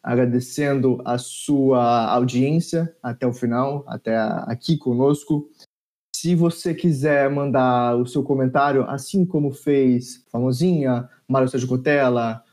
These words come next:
o presidente Bolsonaro, você pode nos enviar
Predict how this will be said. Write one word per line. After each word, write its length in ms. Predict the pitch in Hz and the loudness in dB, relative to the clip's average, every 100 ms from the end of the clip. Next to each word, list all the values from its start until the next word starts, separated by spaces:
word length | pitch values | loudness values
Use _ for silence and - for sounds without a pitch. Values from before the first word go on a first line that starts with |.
| _ | _
o 80 | 160 | 0
presidente 420 | 165 135 151 127 | 2 2 0 0
Bolsonaro, 560 | 127 131 131 127 127 131 | 0 0 0 2 2 0
você 180 | 135 131 | -4 -8
pode 400 | - 185 190 170 | 0 2 4 4
nos 360 | 156 185 202 | 4 2 4
enviar 680 | 196 180 165 131 117 - | 2 2 2 2 0 -6